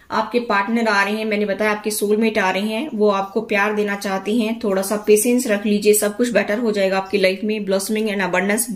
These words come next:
बार बार abundance के card आ रहे हैं। आपकी life blossom करेगी, आपकी life में खुशी आएंगी।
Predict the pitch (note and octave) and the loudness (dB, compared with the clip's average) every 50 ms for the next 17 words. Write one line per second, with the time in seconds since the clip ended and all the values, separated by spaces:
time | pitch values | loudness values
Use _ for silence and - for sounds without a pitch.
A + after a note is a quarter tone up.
0 | F#3+ - - A3 A3 G#3 G#3 G3 A3 A3+ G#3+ F#3+ G3+ G3 G3+ G#3 G3+ - - G3 | -8 -4 0 0 0 0 0 0 0 0 0 -2 -2 -2 -2 -4 -4 -4 -6 -6
1 | G3 F#3 F#3 F#3 F#3+ F#3 F#3 F#3 G3+ A3 G#3+ - - - - - - - - - | -4 -2 -2 -2 0 -2 -2 -2 -2 -4 -4 -4 -8 -12 -14 -12 -12 -10 -4 -2
2 | A3 A#3 G#3 - B3+ A#3 G#3+ G#3 F#3+ G3 G3 F3+ F#3 F#3+ F3 F#3+ - A3+ A3 A3 | -2 0 0 0 0 2 2 4 2 2 0 0 0 2 2 2 0 -2 -4 -4
3 | A3+ G#3 G#3 G#3 G#3 G#3+ A3 G#3+ - - F3+ - - G#3+ F#3+ F3+ F#3+ - G#3+ G3+ | -4 -2 -2 -2 -2 -4 -6 -6 -6 -6 -6 -6 -6 -6 -4 -4 -2 -2 -2 -2
4 | G3+ - A3+ A3 A3 - A#3 G3+ G3+ G#3 G#3 G#3 G#3 | -2 0 0 0 0 0 0 0 2 2 2 0 0